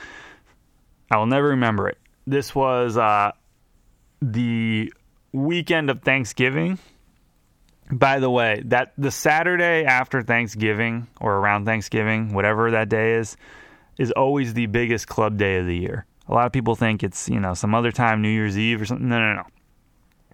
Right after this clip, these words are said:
Thanksgiving weekend is the Super Bowl of the club industry. It is the biggest club day, by the way. If you, just fun fact of the day, that's the biggest club day.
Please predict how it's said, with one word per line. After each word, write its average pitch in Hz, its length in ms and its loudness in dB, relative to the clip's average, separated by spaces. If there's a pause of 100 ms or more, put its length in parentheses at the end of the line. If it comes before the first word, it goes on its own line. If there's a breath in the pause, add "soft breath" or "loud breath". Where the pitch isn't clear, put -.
(300)
Thanksgiving 139 720 0
weekend 98 640 -2 (500 soft breath)
is 107 220 -2
the 104 160 -2
Super 143 520 0
Bowl 110 540 0 (680 soft breath)
of 98 500 -2
the 101 220 -4 (140)
club 110 400 0
industry. 95 560 -2
It 90 80 -2
is 92 140 -2
the 107 180 -2
biggest 104 440 -2
club 95 320 -2
day, 87 160 0
by 85 220 -4
the 85 100 -4
way. 95 260 -6 (100)
If - 180 -14
you, - 120 -10 (100)
just - 260 -14
fun 117 240 0
fact 113 360 0
of 107 80 0
the 104 80 0
day, 107 360 0 (760 soft breath)
that's 117 260 0
the 123 80 0
biggest 110 340 -2
club 92 280 -4
day. 92 220 -4